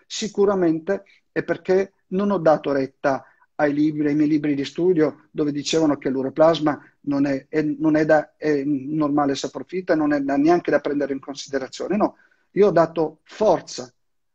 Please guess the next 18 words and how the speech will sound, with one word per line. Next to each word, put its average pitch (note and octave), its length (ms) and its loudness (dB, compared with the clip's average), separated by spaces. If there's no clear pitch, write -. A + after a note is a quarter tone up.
a, B2+ 460 -12
al, C#3 360 0
al D3+ 140 0
mio C#3+ 160 0
pensiero F#3 720 -2
e D#3+ 120 2
ho, F3 240 2
ho D#3+ 220 -6
trattato F3 540 2
l'ureoplasma F3 540 -2
come D#3+ 200 -8
se D3+ 140 -6
fosse E3+ 300 -6
il C#3+ 120 -6
peggior E3+ 520 -2
nemico E3+ 600 -4
della C#3 280 -2
donna D3+ 440 -4